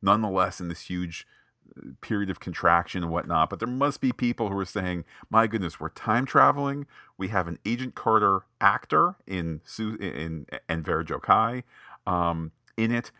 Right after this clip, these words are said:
How can you not, while we're, for however long we're in this time period or however long Enver Jokai is on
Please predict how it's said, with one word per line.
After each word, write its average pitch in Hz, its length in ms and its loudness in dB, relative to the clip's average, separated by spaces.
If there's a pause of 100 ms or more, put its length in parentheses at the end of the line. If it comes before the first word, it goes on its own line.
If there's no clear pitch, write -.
How 127 180 8
can 127 160 0
you 113 100 -4
not, 104 360 0
while 107 340 4
we're, 104 300 2
for 113 200 4
however 127 280 4
long 107 300 0
we're 98 80 -2
in 92 80 -4
this 92 140 -8
time 92 260 -6
period 82 380 0
or 76 80 -2
however 101 240 6
long 101 240 2
Enver 90 340 -2
Jokai 87 440 0
is 80 160 -6
on 82 360 -4